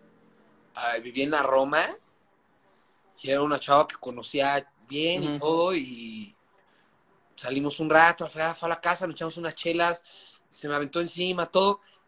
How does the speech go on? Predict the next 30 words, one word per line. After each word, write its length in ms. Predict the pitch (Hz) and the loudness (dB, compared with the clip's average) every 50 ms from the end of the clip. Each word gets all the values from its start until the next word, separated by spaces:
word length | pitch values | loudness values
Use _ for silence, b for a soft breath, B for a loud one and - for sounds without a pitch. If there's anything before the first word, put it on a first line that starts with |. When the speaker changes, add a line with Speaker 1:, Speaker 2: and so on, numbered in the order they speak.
| _ _ - | _ _ -2
Speaker 1:
Y 180 | - 143 139 | 0 0 0
cuando 760 | - - - 151 147 147 147 147 147 147 147 147 143 147 147 147 | 0 4 6 6 6 6 4 2 2 4 4 4 4 4 2 2
entramos 680 | 147 147 147 147 143 - - 160 175 196 - 147 - 165 | 2 2 0 -2 -4 -4 -2 -2 -2 -4 -6 -8 -8 -10
al 140 | 147 143 - | -12 -6 0
cuarto 280 | - 156 156 156 - | 2 2 2 2 0
dijo 160 | 180 170 185 - | -4 -4 -6 -8
como, 380 | - 139 131 123 120 117 - _ _ _ _ _ _ _ _ _ - - - _ _ _ _ _ _ _ _ _ | -8 -8 -8 -8 -8 -10 -14 _ _ _ _ _ _ _ _ _ -20 -20 -20 _ _ _ _ _ _ _ _ _
"Es 140 | - 311 - - | 0 0 2 4
que 80 | - | 4
a 60 | 294 | 6
mí 120 | 277 269 269 | 6 6 6
me 120 | 269 277 | 6 6
aburre 340 | 262 220 220 240 247 247 247 | 6 6 2 0 -2 -4 -4
tener 340 | - 170 156 160 170 180 185 | -6 -8 -6 -4 -4 -6 -6
sexo, 680 | - - 185 180 175 - - - 208 214 254 339 - _ _ _ _ _ _ _ _ _ | -6 -6 -6 -6 -6 -6 -8 -6 -4 -4 -4 -6 -8 _ _ _ _ _ _ _ _ _
entonces 680 | - 165 165 160 - 208 226 226 208 - 240 233 226 - | -6 -6 -4 -2 -2 -2 -2 -2 -4 -8 -8 -8 -8 -8
pues 180 | - 190 190 | -8 -6 -2
nada 220 | 190 240 233 247 269 | 2 2 4 4 4
más 240 | 294 269 247 240 233 | 4 4 2 2 0
voy 80 | 254 | -2
a 40 | 247 | -4
esperar 340 | - - - 160 185 185 190 | -4 -4 0 2 4 4 4
a 60 | 208 208 | 2 0
que 100 | - 160 | -4 -8
te, 260 | - 147 135 131 - - | -4 -2 -2 -2 -2 -4
a 100 | 139 139 | -6 -4
que 120 | - 147 143 | -2 -2 -2
acabes 520 | 139 - - 175 190 185 208 214 - - | -2 -2 -2 -2 0 0 -2 -6 -8 -12
y 60 | 135 | -14
ya". 260 | - 143 143 143 - | -12 -10 -10 -10 -12